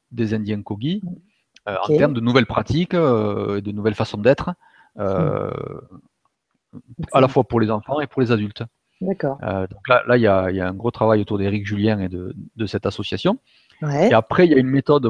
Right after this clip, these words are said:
Speaker 1: que moi, euh, j'aime, j'aime beaucoup en termes de gestion de projet. C'est ce qu'on appelle le,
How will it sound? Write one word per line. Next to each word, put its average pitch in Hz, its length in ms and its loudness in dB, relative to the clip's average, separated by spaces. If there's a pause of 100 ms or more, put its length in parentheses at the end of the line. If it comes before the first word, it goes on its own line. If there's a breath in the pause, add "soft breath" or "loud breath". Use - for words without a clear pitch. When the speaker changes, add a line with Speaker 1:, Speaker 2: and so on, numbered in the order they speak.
(100)
Speaker 1:
que - 80 -4
moi, 123 380 2
euh, 101 460 -4
j'aime, 104 220 -12 (100)
j'aime 104 260 -8
beaucoup 135 360 -2
en 113 80 2
termes 107 220 -6
de 104 100 -4
gestion 127 300 2
de 127 40 -2
projet. 156 380 2 (1200 loud breath)
C'est - 80 -20
ce - 40 -16
qu'on 127 100 2
appelle 147 240 4
le, 107 640 0